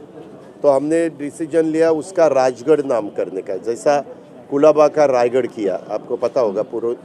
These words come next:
पूरा पहले अपना कुलाबा हम बोलते थे, अभी रायगढ़ किया है। उसी हिसाब से हमने वेला का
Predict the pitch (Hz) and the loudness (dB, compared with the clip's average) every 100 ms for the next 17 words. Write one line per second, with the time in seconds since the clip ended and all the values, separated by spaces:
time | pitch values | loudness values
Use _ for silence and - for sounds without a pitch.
0 | - 123 120 104 98 98 - - - - | -12 -6 -4 -4 -10 -16 -16 -20 -20 0
1 | 123 123 135 131 143 139 - - 151 151 | 0 4 2 0 -4 -4 -6 -6 2 4
2 | 139 131 127 113 104 110 101 139 139 120 | 4 0 -4 -6 -6 -8 -6 -6 -6 -6
3 | 139 131 120 113 95 104 95 101 - - | -2 -2 -2 -6 -8 -8 -6 -8 -14 -20
4 | - - - - 139 196 175 139 156 135 | -20 -20 -20 -14 -10 -4 -4 0 0 0
5 | - 160 180 - - 127 135 151 160 - | -2 -4 -4 -8 -12 -10 -4 -2 -2 -6
6 | 110 110 123 135 147 151 - 160 | -18 -2 -2 0 0 0 2 -2